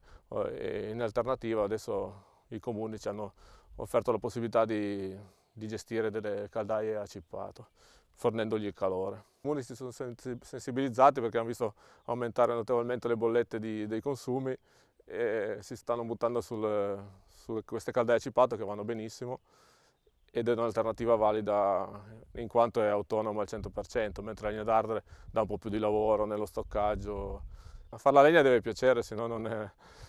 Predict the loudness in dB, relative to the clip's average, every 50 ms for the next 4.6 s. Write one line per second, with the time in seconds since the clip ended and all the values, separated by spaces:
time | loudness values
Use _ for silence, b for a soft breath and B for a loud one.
0 | B B B B B B B -12 -12 -12 -10 -6 -2 0 4 4 6 6 8 8
1 | 8 8 8 8 6 2 -2 -2 -2 -4 -4 -2 0 0 0 0 0 0 4 8
2 | 10 10 8 8 4 -4 -4 -4 -4 -4 -6 -6 -8 -8 -10 -12 -12 -10 -8 -8
3 | -6 -6 -6 -6 -6 -6 -6 -6 -6 -6 -8 -8 -10 -12 -12 -10 -8 -8 -8 -8
4 | -4 -2 -2 -2 -2 -4 -8 -8 -8 -8 -10